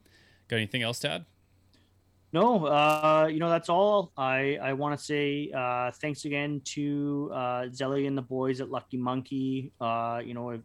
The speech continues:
Speaker 2: it, again, uh, we really appreciate you guys letting us use your music.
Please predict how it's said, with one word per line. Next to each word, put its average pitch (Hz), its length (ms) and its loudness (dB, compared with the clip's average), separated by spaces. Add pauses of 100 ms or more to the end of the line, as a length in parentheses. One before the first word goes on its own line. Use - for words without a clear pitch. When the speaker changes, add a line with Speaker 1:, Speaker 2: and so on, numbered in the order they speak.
Speaker 2:
it, 120 140 -10 (420)
again, 127 600 -4 (180)
uh, 117 280 -6
we 113 160 -6
really 127 280 0
appreciate 127 340 -8
you 123 140 -6
guys 120 160 -4
letting 123 180 -10
us 117 140 -10
use 120 160 -8
your 117 80 -8
music. 147 500 -2